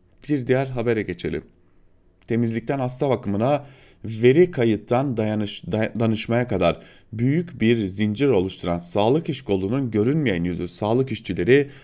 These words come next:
pandemi sürecinde günde on iki saat covid riski altında ve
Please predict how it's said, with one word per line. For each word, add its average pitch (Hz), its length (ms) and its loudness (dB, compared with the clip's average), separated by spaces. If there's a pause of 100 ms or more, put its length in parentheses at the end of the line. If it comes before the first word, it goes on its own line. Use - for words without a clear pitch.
(200)
pandemi 120 400 0
sürecinde 87 480 -4
günde 113 280 -4
on - 200 -2
iki 147 180 -2
saat 123 360 -2 (260)
covid 185 380 0
riski 87 260 -4
altında 90 600 -2 (160)
ve 90 200 0